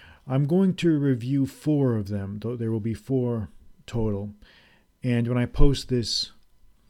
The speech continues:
podcast on my site, I'll put up trailers for each one of these movies so you can get a feel for what each one of them looks like and, uh, and make your own decisions.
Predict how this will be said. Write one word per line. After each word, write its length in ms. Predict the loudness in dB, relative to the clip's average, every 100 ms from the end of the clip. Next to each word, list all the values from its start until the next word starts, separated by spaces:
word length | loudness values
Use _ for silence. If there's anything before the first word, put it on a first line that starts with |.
| _ -20 -20 _ -4
podcast 600 | -2 -2 -2 -4 -2 -2
on 80 | -2
my 160 | -2
site, 380 | -2 -4 -4 -4
I'll 260 | -4 -6 -8 6
put 300 | 8 8 4
up 280 | -8 -8 -12 -6
trailers 500 | -2 0 0 -4 -6
for 160 | -4
each 360 | -4 -4 -10 -16 -16 -6
one 160 | -4
of 100 | -4
these 200 | -4 -4
movies 380 | -2 -2 -2 -6
so 100 | -8
you 160 | -6 -6
can 280 | -6 -10 -12 _ _ _ _ _
get 140 | -10 -10
a 60 |
feel 320 | -8 -4 -4
for 160 | -4 -4
what 240 | -4 -6 -12 _
each 220 | -8 -8 -4
one 140 | -4
of 100 | -4
them 220 | -6 -6
looks 200 | -8 -8
like 320 | -14 -14 -14
and, 300 | -14 -14 -14
uh, 240 | -16 -16 -20 _ _ _ _ _ -14
and 320 | -8 -6 -6
make 220 | -4 -4 -2
your 120 | -4
own 140 | -4
decisions. 680 | -6 -6 -6 -6 -8 -12